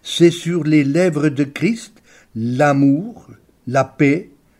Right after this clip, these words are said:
la joie qui emplissent le cœur du chrétien, la force et la constance de son caractère d'enfant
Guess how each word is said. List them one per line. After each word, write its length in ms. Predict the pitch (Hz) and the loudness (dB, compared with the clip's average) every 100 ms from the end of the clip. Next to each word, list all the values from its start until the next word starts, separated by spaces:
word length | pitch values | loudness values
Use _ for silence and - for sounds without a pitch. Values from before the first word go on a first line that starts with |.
| _ 117 | _ -6
la 160 | 135 | -4
joie 600 | 110 117 110 110 147 - _ _ _ | -4 -4 -4 -4 -4 -10 _ _ _
qui 160 | 160 175 - | -6 -6 0
emplissent 760 | 202 233 - 233 240 - - | 0 0 -4 -4 -4 -4 -8
le 200 | 151 160 156 _ - | -2 -2 -2 _ -2
cœur 320 | 220 175 131 | 0 0 -4
du 200 | 131 135 | -6 -8
chrétien, 720 | - 135 - - - 160 247 - _ _ _ _ _ _ _ _ _ 120 | -6 -6 -6 -14 0 0 0 -8 _ _ _ _ _ _ _ _ _ -2
la 200 | 151 160 | 0 0
force 920 | - - 226 - - - - - - _ _ _ - | -4 -2 -2 -2 -8 -8 -8 -10 -14 _ _ _ -2
et 100 | 151 | -2
la 120 | 156 | 0
constance 800 | 180 185 - - 202 156 - 147 | -2 -4 -4 -2 0 0 -2 -4
de 220 | 135 143 | -2 -4
son 220 | 156 143 | -2 -2
caractère 760 | 156 143 156 156 - 175 156 131 | -2 0 -2 -2 -4 -2 0 0
d'enfant 680 | 139 143 139 - 170 202 | -2 -2 -4 -6 -2 -2